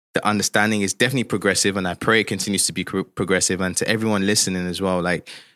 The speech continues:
it should be a challenge for you to say, "The view I have of God now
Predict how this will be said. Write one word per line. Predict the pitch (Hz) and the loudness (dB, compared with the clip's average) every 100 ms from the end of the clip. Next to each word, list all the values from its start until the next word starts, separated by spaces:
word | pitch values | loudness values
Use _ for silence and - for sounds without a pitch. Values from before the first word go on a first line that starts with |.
| _ _ _ | _ _ _
it | - | 2
should | - 135 107 - | 4 2 0 0
be | 110 | 0
a | |
challenge | 98 - 113 107 98 | 2 2 2 2 0
for | - 92 | -2 -2
you | 85 90 90 | -2 -2 -2
to | - | 0
say, | - 95 90 87 - _ | 2 4 2 0 -6 _
"The | 104 98 | 2 2
view | 95 101 131 127 | 0 0 2 2
I | 104 | 2
have | 104 95 | 0 0
of | 87 | 0
God | - 95 | 0 0
now | 92 87 82 110 | 2 0 -2 -6